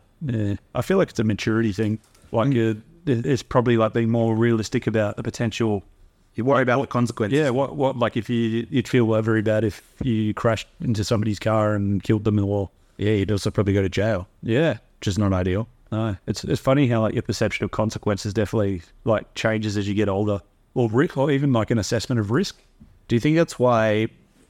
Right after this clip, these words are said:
Speaker 2: you get, you worry more <laughs> as you get older?
Speaker 1: I'm gonna do
Speaker 2: 'Cause, like, you realise more of the things that there are to worry about.
Speaker 1: Yeah. I remember, like,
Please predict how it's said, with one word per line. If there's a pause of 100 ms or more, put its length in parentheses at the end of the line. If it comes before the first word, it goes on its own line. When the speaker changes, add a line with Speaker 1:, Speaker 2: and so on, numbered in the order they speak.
(240)
Speaker 2:
you
get,
you
worry
more
<laughs>
as
you
get
older?
Speaker 1:
I'm
gonna
do
Speaker 2:
'Cause,
like,
you
realise
more
of
the
things
that
there
are
to
worry
about.
Speaker 1:
Yeah. (120)
I
remember,
like,